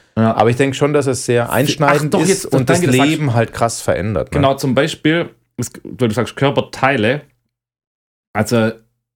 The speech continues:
Speaker 1: was ja eher ist mal ein Finger. Wer ist der berühmteste, der einen Finger verloren hat?
Speaker 2: Äh, warte hier, ähm,
Speaker 1: Nee.
Speaker 2: äh, ist es nicht Bilbo Beutlin?
Speaker 1: Nein, Sauron.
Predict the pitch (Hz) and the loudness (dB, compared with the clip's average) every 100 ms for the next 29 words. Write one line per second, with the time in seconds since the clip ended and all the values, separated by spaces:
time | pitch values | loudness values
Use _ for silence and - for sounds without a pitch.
0 | _ _ _ - 123 113 123 131 135 135 | _ _ _ -4 -2 -2 -4 0 -2 0
1 | 117 117 104 - 151 117 90 - _ _ | 0 0 0 -2 0 0 -4 -10 _ _
2 | _ _ _ _ _ _ _ _ 123 143 | _ _ _ _ _ _ _ _ 0 0
3 | - 107 123 143 151 147 156 156 147 117 | 0 -2 0 0 0 -2 0 0 0 0
4 | 117 151 160 160 156 156 156 156 98 92 | 0 -2 -2 0 0 0 0 -2 -2 0
5 | 90 95 101 92 92 95 92 87 87 85 | 0 -2 -2 -4 -2 0 0 -2 -2 -2
6 | 85 82 104 113 123 - _ _ _ _ | -2 -2 0 0 -4 -10 _ _ _ _
7 | _ _ - 85 92 85 82 101 _ _ | _ _ -6 0 2 2 -2 -10 _ _
8 | _ _ _ _ _ _ _ - - _ | _ _ _ _ _ _ _ -12 -12 _
9 | 92 92 131 143 151 127 - - 165 175 | -20 -16 -12 -4 -4 -4 -6 -4 -2 -2
10 | 170 170 170 170 196 196 127 196 185 - | -2 -2 -2 -4 -4 -2 2 2 0 0
11 | 226 262 127 123 113 | 2 2 2 2 0